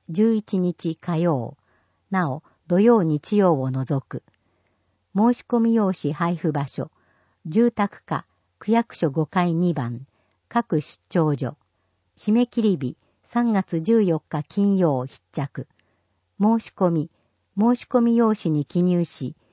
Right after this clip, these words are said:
郵便番号一三五の八三八三、区役所住宅課住宅管理係へ郵送。電話、三六四七九四六四。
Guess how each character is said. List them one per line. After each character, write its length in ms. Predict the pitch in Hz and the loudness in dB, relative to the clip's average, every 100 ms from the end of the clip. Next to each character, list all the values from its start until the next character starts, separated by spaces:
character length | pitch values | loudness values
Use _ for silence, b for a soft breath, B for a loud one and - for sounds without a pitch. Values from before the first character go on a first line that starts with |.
| _ _ - | _ _ -2
郵 200 | 220 247 | 0 2
便 260 | 233 226 | 2 2
番 280 | 208 202 170 | 2 0 0
号 420 | 139 131 120 - _ - | -2 -2 -4 -8 _ -12
一 100 | - | -12
三 380 | - - 240 214 | -12 -2 0 0
五 160 | 170 190 | 0 0
の 160 | 156 | 0
八 240 | 147 165 - | -4 -10 -6
三 300 | - 196 147 | -2 0 -2
八 260 | 139 131 | -6 -10
三、 360 | - - 139 120 _ _ _ _ _ | -8 -6 -4 -6 _ _ _ _ _
区 120 | - | -2
役 240 | 220 240 - | 0 0 -2
所 200 | 180 147 | -2 0
住 240 | 196 196 | 0 0
宅 280 | - 185 - | 0 -4 -6
課 260 | - 139 - | -6 -6 -6
住 220 | 165 214 | 0 2
宅 300 | 226 220 - | 2 0 -2
管 260 | - 196 190 | -4 0 0
理 120 | 180 | 0
係 500 | 185 185 156 143 135 | 0 -2 -2 -2 -4
へ 60 | 131 | -2
郵 280 | 135 151 147 | 0 0 -2
送。 540 | - 131 120 110 123 _ _ _ _ _ _ _ _ _ _ _ _ _ _ 165 | -4 -4 -4 -8 -14 _ _ _ _ _ _ _ _ _ _ _ _ _ _ -2
電 300 | 208 214 185 | 0 0 0
話、 240 | 156 160 _ _ _ | -2 -4 _ _ _
三 360 | _ 247 254 254 | _ 0 2 2
六 240 | 247 - | 0 0
四 320 | 175 185 190 180 | 2 2 0 0
七 340 | 165 123 - _ | -2 -4 -8 _
九 280 | - 240 247 | -6 -2 0
四 320 | 233 214 147 | 0 0 0
六 300 | 143 151 190 | -4 -4 -2
四。 380 | 175 160 131 | 0 0 -2